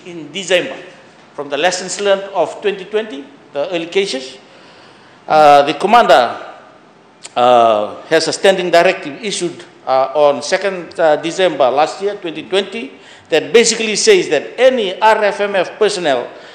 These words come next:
found guilty of breaching quarantine protocols whilst on quarantine enforcement duties or whilst in quarantine will be discharged. I read it again, Mister Speaker, sir. The R F M F has a standing directive that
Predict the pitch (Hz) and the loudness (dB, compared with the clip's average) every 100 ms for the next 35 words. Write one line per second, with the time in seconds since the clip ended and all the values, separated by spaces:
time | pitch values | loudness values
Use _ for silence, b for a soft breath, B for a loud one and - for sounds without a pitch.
0 | B - - 254 247 233 165 240 226 185 | B -4 4 4 4 0 -4 -2 -2 -2
1 | 160 151 156 151 - - - 240 - 214 | -8 -4 0 0 -2 -10 -4 -4 -2 -6
2 | 170 156 - 247 247 247 247 233 214 294 | -6 -10 0 2 2 -2 -6 -8 -4 -2
3 | 294 247 151 127 120 - - B B - | 0 0 2 2 0 -10 -18 B B -2
4 | 180 170 - - 202 180 - 247 240 240 | -2 -2 -2 2 2 2 2 2 2 -2
5 | 240 226 190 233 214 214 202 180 147 139 | -4 -2 0 0 0 -4 -2 -2 -2 -4
6 | 123 - B B B - 160 175 214 - | -12 -16 B B B -2 0 2 2 -2
7 | 190 175 - 233 262 240 208 175 220 - | -6 -8 2 4 4 0 -6 -6 -8 -16
8 | B B 151 156 139 120 117 - 90 - | B B -6 -6 -8 -14 -12 -10 -12 -12
9 | - - _ _ _ _ _ _ _ _ | -20 -20 _ _ _ _ _ _ _ _
10 | _ - - 143 175 170 165 151 143 127 | _ -20 -6 -2 -2 -4 -4 -2 0 0
11 | 127 143 - 131 120 113 - - B B | -4 -12 -16 -14 -14 -12 -14 -16 B B
12 | B B B B 135 156 170 175 180 156 | B B B B 0 2 2 2 0 0
13 | 135 127 127 - 190 185 180 170 165 - | -2 -6 -4 0 0 2 2 4 2 -2
14 | 131 135 | -2 -2